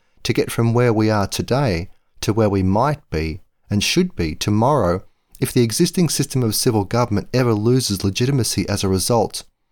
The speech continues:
of the negative outcomes of its mandatory programs. Christian economists should develop monographs,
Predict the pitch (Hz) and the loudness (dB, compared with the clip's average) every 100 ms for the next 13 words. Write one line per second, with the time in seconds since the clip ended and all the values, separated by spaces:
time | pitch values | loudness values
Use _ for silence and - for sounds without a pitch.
0 | _ - 110 104 110 117 104 101 110 117 | _ -8 -2 0 2 2 2 2 0 -2
1 | - 98 95 87 - 104 110 104 - 90 | -2 -2 0 -2 -2 0 0 0 -4 -4
2 | 85 - 123 120 104 85 76 80 - - | -4 -2 -2 -2 -4 -4 -4 -8 -10 -12
3 | _ _ _ _ _ _ _ _ _ _ | _ _ _ _ _ _ _ _ _ _
4 | _ - - 160 135 127 - 135 175 120 | _ -16 -2 -2 2 0 0 0 2 0
5 | - - - 123 107 104 107 104 - 104 | -2 -4 -4 -2 0 0 2 2 0 0
6 | 143 156 110 87 - - - | 0 0 0 -2 -4 -6 -6